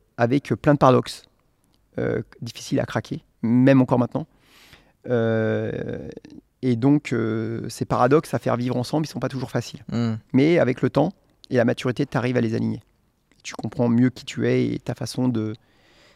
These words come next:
Speaker 1: d'être, ta raison d'être. Et, euh, et donc, euh, ce break, il,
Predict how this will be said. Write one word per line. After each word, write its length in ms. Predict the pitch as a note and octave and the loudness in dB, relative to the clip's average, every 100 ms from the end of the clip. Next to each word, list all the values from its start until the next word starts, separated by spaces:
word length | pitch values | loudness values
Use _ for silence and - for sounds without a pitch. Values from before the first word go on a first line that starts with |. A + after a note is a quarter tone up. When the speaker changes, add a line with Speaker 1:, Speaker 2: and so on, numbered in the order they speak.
| - | 0
Speaker 1:
d'être, 320 | A2+ - - _ _ _ _ - | 0 0 -8 _ _ _ _ -6
ta 100 | A2 | -2
raison 220 | A2+ A#2+ | 0 0
d'être. 220 | A#2 - - - - - - _ _ _ _ _ | 0 -6 -20 -20 -20 -20 -20 _ _ _ _ _
Et, 200 | C3 B2+ | 4 4
euh, 560 | A#2 A2+ A2 G#2+ G#2+ A2 - - _ _ _ - _ _ _ | 4 2 2 2 0 -2 -6 -12 _ _ _ -20 _ _ _
et 100 | B2+ | 0
donc, 360 | B2 D#3 E3+ B2+ | 2 2 2 2
euh, 320 | A#2 A2+ A2 | 2 2 0
ce 180 | - - | -2 -4
break, 280 | A#2+ C#3+ | 0 0
il, 100 | - | -2